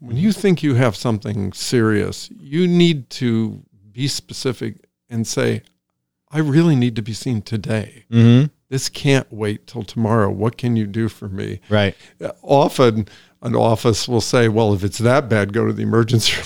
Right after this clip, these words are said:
Speaker 1: which is the last thing the patient wants to hear.
Speaker 2: It's
Speaker 1: And,
Speaker 2: a very
Speaker 1: uh,
Speaker 2: scary
Speaker 1: patients will go to
Speaker 2: thought.
Speaker 1: urgent care centers
Speaker 2: Mm-hmm.
Speaker 1: with things they shouldn't. You know, you don't go to an urgent care center if you have some abdominal problem because they can't do a cat scan and blood tests where they get the results in the same day.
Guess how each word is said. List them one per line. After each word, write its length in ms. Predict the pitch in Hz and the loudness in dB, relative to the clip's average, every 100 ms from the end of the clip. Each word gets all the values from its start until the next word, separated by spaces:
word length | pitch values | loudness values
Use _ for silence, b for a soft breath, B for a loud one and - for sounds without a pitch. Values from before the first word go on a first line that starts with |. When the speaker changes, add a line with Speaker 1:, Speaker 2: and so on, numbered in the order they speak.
| - | -10
Speaker 1:
which 200 | - - | -6 0
is 200 | 107 123 - | 0 0 -6
the 220 | 113 - | -16 -8
last 360 | 104 110 104 - | 0 0 0 -4
thing 120 | - 143 | -14 -18
the 60 | 110 | -20
patient 380 | - 110 110 107 | -12 -10 -8 -8
wants 200 | 104 - | -10 -10
to 80 | 120 | -10
hear. 560 | - 208 110 104 104 | -2 2 2 2 2
Speaker 2:
It's 100 | 131 | 4
Speaker 1:
And, 100 | 131 | 6
Speaker 2:
a 20 | |
very 200 | 127 170 | 6 6
Speaker 1:
uh, 40 | 156 | 4
Speaker 2:
scary 300 | 143 143 131 | 2 4 4
Speaker 1:
patients 280 | 131 220 180 | 4 2 4
will 140 | 185 | 4
go 180 | 147 151 | 6 4
to 80 | 139 | 6
Speaker 2:
thought. 80 | 117 | 4
Speaker 1:
urgent 400 | 139 139 123 107 | 4 2 0 -2
care 320 | - 185 202 | -2 4 4
centers 680 | - 139 113 113 110 98 - 104 | 4 0 2 2 0 -2 -10 -14
Speaker 2:
Mm-hmm. 200 | 95 170 - _ | -8 -8 -8 _
Speaker 1:
with 140 | 123 - | -6 0
things 340 | 143 127 101 | 2 4 2
they 140 | 120 | 2
shouldn't. 580 | 107 - 156 120 92 - | 0 2 2 2 -2 -4
You 140 | 113 110 | -4 0
know, 60 | |
you 140 | 120 107 | 0 0
don't 380 | 139 135 175 | 2 4 4
go 160 | 117 113 | 2 2
to 100 | 110 107 | 2 0
an 60 | |
urgent 340 | 113 110 117 104 | 0 0 -4 -8
care 200 | 156 135 | -6 -4
center 260 | 131 110 | -4 -4
if 100 | 98 | -4
you 60 | 117 | -6
have 100 | 98 | -6
some 180 | 131 113 | -2 -2
abdominal 580 | 104 92 113 120 113 95 | -2 -2 0 0 0 -4
problem 500 | - 104 98 110 123 | -4 -6 -4 -4 -4
because 280 | - 156 | -6 -6
they 120 | 214 214 | -4 -4
can't 260 | 202 107 | -2 -4
do 140 | 101 92 | -4 -12
a 60 | |
cat 300 | - - - | -14 -14 -14
scan 300 | - 120 113 | -10 -4 -2
and 120 | 107 92 | -2 -4
blood 260 | 107 104 | -6 -6
tests 300 | 120 110 - | -2 -4 -4
where 100 | 120 | -4
they 120 | 110 107 | -4 -4
get 140 | 107 | -6
the 80 | 113 | -6
results 480 | 104 98 107 - 120 | -6 -6 -8 -10 -20
in 100 | 110 | -20
the 60 | |
same 340 | - 120 113 104 | -18 -8 -6 -4
day. 300 | 113 120 | -2 -2